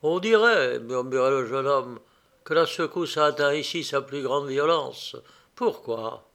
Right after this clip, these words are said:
Son rêve s'éloignait un peu. L'ambiance excitait sa curiosité. « Mais pourquoi ? » se redemanda-t-il. «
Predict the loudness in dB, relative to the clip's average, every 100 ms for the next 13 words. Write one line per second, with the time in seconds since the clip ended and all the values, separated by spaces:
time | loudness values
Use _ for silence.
0 | _ _ _ _ _ _ _ _ _ _
1 | -2 0 2 2 2 0 -2 -2 0 0
2 | 0 0 0 -2 -4 -4 -6 -10 -20 _
3 | _ _ _ _ _ _ 0 2 4 4
4 | 2 -2 -4 -4 -8 -2 0 0 -2 -4
5 | -4 -2 -2 -4 -10 -2 0 0 -4 -16
6 | _ _ _ _ _ _ -20 _ _ -16
7 | 0 2 2 -2 0 0 -2 -4 -8 -10
8 | -16 _ _ _ _ _ _ -8 -2 0
9 | 0 2 2 0 -4 -6 -6 -8 -12